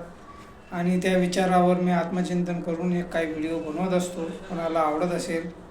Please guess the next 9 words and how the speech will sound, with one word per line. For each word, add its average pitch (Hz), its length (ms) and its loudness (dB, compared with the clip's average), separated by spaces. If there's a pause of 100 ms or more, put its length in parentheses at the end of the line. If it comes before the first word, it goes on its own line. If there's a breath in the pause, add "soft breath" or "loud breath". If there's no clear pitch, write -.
कोणाचं 165 360 -4
मन 175 180 0
दुखत 175 260 0
असेल, 160 360 -6
त्याबद्दल 160 360 -4
मी 156 160 -4
क्षमा 165 340 -2
मागतो, 185 360 -2
परंतु 180 600 0